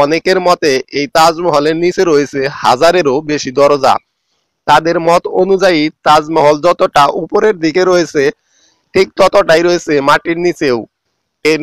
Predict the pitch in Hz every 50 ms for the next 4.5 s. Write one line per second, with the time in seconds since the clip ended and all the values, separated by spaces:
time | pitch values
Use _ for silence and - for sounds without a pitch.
0 | 165 175 185 175 - 208 202 190 180 175 - 190 180 175 165 175 175 180 185 185
1 | 180 - - 147 143 147 - - - 160 175 180 170 151 - - 147 156 226 269
2 | _ _ - 120 135 123 127 139 151 165 165 151 143 143 139 139 143 156 165 165
3 | 151 139 147 139 156 165 170 - - 170 170 165 170 190 185 175 196 190 175 190
4 | 170 151 151 - - 151 139 139 143 151